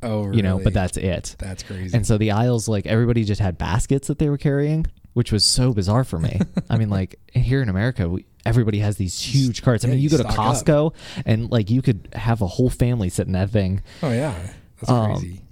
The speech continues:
Speaker 2: so it was super narrow, and all of the, uh, uh,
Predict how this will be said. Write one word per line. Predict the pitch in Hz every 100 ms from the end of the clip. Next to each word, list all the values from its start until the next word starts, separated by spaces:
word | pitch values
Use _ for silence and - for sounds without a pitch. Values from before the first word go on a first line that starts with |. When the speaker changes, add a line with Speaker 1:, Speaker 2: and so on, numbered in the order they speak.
| - -
Speaker 2:
so | - 147 120
it |
was | 110
super | - 156 151
narrow, | 117 113 127
and | - 139 143 123
all | 113 120 131
of |
the, | 123 110 104
uh, | 113 92 87 87 - - _ -
uh, | 98 - -